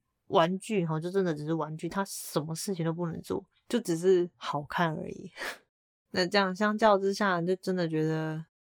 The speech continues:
科技真的已经进步很多了，希望以后可以像一级玩家那样，就是可以让你的意识跟你的所有感觉回馈都可以跟游戏连接在一起。那以前买卡牌的时候，因为正盗版的那个观念还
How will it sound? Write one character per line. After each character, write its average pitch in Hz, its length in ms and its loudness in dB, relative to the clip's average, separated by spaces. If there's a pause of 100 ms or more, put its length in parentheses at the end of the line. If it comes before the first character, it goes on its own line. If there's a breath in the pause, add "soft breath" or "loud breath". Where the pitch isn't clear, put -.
(100)
科 226 260 2
技 220 260 0
真 190 200 2
的 170 120 2
已 156 80 -2
经 170 300 -2
进 185 240 2
步 180 160 4
很 165 260 -8
多 - 160 -4
了， - 140 -8
希 226 80 0
望 233 160 2
以 185 100 2
后 214 180 4
可 196 200 0
以 175 100 4
像 185 220 0
一 196 80 0
级 175 160 -2
玩 160 180 0
家 160 140 0
那 165 100 0
样， 160 160 0
就 165 120 -2
是 185 80 0
可 185 120 -4
以 156 60 2
让 160 240 -2
你 143 60 -6
的 143 120 -6
意 185 240 0
识 165 320 -2
跟 160 240 -2
你 143 80 -6
的 147 80 -2
所 165 360 0
有 160 180 0
感 160 320 -8
觉 - 400 -6
回 160 240 -2
馈 160 300 0
都 170 100 0
可 170 160 -2
以 147 60 0
跟 180 360 2
游 165 200 4
戏 175 260 0
连 151 220 -4
接 147 200 -4
在 156 200 -2
一 175 100 -4
起。 - 320 -10
那 220 80 0
以 214 140 4
前 202 160 0
买 196 180 6
卡 170 260 4
牌 160 220 2
的 170 60 2
时 185 100 0
候， 196 140 4
因 202 100 4
为 202 240 4
正 196 260 0
盗 175 200 4
版 - 200 -2
的 160 100 -8
那 180 120 0
个 175 60 0
观 170 260 0
念 170 120 -4
还 151 280 -6